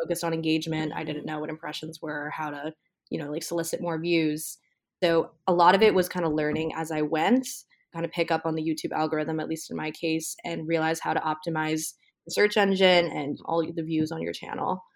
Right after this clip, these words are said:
Speaker 1: And it's funny 'cause Andy was saying too, like, a lot of those skills people don't think about, but they are so applicable to everyday industry. Like, I'm, in all my marketing classes,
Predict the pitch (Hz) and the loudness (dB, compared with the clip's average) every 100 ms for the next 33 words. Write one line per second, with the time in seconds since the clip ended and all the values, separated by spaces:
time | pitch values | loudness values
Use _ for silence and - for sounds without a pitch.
0 | _ _ _ 220 226 233 - 269 196 170 | _ _ _ 10 10 10 6 8 8 6
1 | 190 185 196 190 196 175 170 196 160 151 | 4 4 6 4 4 2 2 2 2 2
2 | - 175 175 180 170 - - 160 160 160 | 0 6 8 8 6 4 2 4 2 -2
3 | - _ - 214 185 180 170 214 233 240 | -12 _ -4 0 2 2 0 2 2 6
4 | 254 262 254 190 185 175 175 - 180 170 | 8 8 6 4 6 8 6 4 6 6
5 | 170 170 170 175 - - 165 - 180 175 | 4 -2 0 -2 -2 -6 -6 0 4 6
6 | 170 165 165 165 - - 180 - 185 175 | 6 4 2 -2 -4 -4 -4 0 4 4
7 | 180 202 196 190 180 175 175 175 170 175 | 6 12 12 12 8 6 4 0 2 2
8 | - 170 | 2 -2